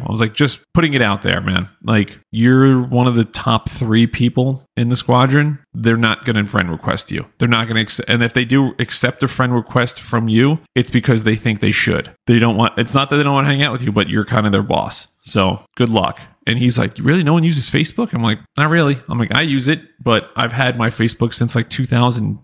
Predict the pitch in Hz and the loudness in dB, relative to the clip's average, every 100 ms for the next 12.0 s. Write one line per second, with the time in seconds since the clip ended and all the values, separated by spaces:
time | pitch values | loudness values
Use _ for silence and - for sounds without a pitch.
0 | - - - 143 127 101 110 - 113 101 | -12 -6 0 0 0 -4 -8 -4 -2 0
1 | 117 - 113 - - 113 110 - - - | 0 0 -2 0 0 2 0 -2 -6 -8
2 | - - 120 113 107 110 - - _ _ | -12 -4 0 0 2 0 -2 -16 _ _
3 | _ 131 123 131 - 123 123 131 147 151 | _ -4 -4 -2 2 6 6 4 2 2
4 | 156 156 165 180 135 120 117 110 117 110 | 2 2 2 0 2 2 0 0 0 2
5 | 104 80 - _ 113 104 95 110 117 113 | 2 0 -6 _ -2 0 2 4 4 2
6 | - 117 110 110 110 113 131 107 113 - | 2 2 4 4 4 4 2 -2 -4 0
7 | 117 92 85 107 110 - 110 - 117 107 | 0 0 -2 -6 -4 -2 -2 0 -2 -2
8 | - 110 101 - 113 - - 107 - - | -2 -2 -2 -6 -8 -6 -2 -2 -2 -12
9 | - 120 131 - - 110 104 107 - - | -10 -2 0 0 2 4 4 0 -6 -8
10 | - 120 131 151 120 117 117 131 143 123 | 0 2 2 2 0 0 0 2 2 2
11 | 127 127 107 131 - - - - 110 90 | 0 -2 -2 -2 -2 -4 -4 -2 -2 -2